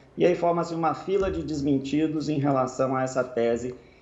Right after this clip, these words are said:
de que as eleições de dois mil e vinte e dois estão sob risco bu-, pela falta do voto impresso. Então, eu não vejo como essa tese tenha como prosperar. Ela é lançada de tempos em tempos, a meu juízo, pra,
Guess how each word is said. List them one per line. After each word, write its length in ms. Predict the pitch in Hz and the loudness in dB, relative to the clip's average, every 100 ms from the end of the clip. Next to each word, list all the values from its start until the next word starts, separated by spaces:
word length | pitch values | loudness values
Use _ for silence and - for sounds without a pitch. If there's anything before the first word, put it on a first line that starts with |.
| - - | -12 0
de 160 | 123 | 2
que 560 | 123 - 120 131 139 131 | 2 0 2 4 4 4
as 180 | 120 123 | 2 0
eleições 800 | 127 120 - 139 135 127 - - | 0 0 0 0 0 -4 -10 -4
de 100 | 123 | 2
dois 200 | 117 113 | 2 2
mil 100 | 117 | -2
e 40 | |
vinte 160 | 117 104 | -2 -2
e 40 | |
dois 360 | 107 117 120 117 | 2 4 2 -2
estão 560 | - 120 113 107 95 - - | 0 0 0 -2 -4 -8 -2
sob 240 | - 110 | 0 0
risco 680 | 98 139 151 - 156 156 156 - - - | 2 2 2 -2 -4 -4 -6 -14 -18 0
bu-, 280 | 139 - | 2 2
pela 280 | - 131 127 | 0 2 2
falta 560 | - 131 131 127 135 123 | 0 2 2 2 0 0
do 160 | 113 | -2
voto 360 | 113 113 113 113 | 0 0 0 -2
impresso. 560 | 104 101 85 - - - | -4 -2 -4 -6 -16 -20
Então, 400 | - 160 180 185 - | -8 -6 -2 -2 2
eu 240 | 160 165 | 4 4
não 180 | 160 151 | 0 0
vejo 320 | 151 165 - | 2 2 2
como 440 | - 123 120 107 - - - - | 2 2 2 0 -6 -16 -20 -2
essa 260 | 117 110 117 | 0 2 -2
tese 400 | - 117 110 110 | 0 0 0 -2
tenha 260 | 117 110 | -2 -2
como 280 | 104 107 101 | -2 -4 -4
prosperar. 920 | 101 98 - - 123 135 165 165 - - _ _ - | 0 0 0 0 0 0 -2 -6 -18 -20 _ _ 0
Ela 760 | 135 135 135 120 110 101 - | 2 4 2 2 0 -4 -6
é 80 | - | -2
lançada 680 | 131 139 131 131 120 107 110 | 0 0 0 2 2 2 -2
de 140 | 110 | -4
tempos 320 | 104 117 92 | -2 -2 0
em 120 | 107 104 | -6 -2
tempos, 360 | 110 107 107 | -2 -2 -2
a 80 | 110 | -2
meu 240 | 113 110 | 0 -2
juízo, 560 | 104 107 107 101 101 101 | 0 0 2 2 0 -2
pra, 500 | 117 120 120 107 98 | 0 2 0 -2 -4